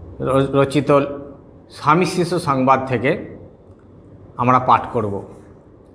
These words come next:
আজকে আমরা স্বামী শিষ্য সংবাদের যে অংশটি পাঠ করব সেটি হলো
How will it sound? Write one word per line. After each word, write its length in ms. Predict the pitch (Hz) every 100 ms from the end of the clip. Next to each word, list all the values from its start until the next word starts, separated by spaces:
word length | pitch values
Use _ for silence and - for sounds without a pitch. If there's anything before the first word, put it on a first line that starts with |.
| - -
আজকে 300 | 131 127 170
আমরা 340 | 151 151 147
স্বামী 320 | 135 - 143 143
শিষ্য 260 | 165 147
সংবাদের 760 | 151 135 139 143 160 160 - - - - - - - - - -
যে 160 | 127 160
অংশটি 680 | 151 - 175 147 120 - - - - - - _ - -
পাঠ 260 | 123 -
করব 240 | 165 160 139
সেটি 320 | 143 143 135
হলো 320 | 139 165